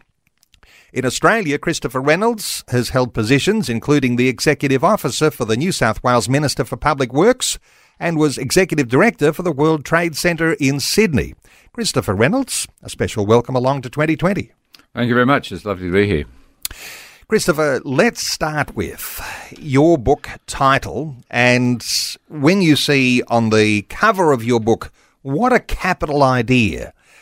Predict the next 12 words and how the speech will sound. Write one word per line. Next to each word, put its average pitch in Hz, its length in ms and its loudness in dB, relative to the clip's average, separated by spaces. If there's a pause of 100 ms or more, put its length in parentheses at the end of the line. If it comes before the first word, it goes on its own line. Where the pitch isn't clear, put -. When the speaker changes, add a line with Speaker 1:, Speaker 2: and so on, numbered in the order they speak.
(280)
Speaker 1:
and 131 200 -6
you're 127 120 2
talking 165 400 2
about 123 240 2
Australian 117 560 -2
history 98 580 -2
up 110 140 0
to 120 140 -2
Federation, 113 760 0
where 127 280 2
does 165 200 0
this 139 260 -4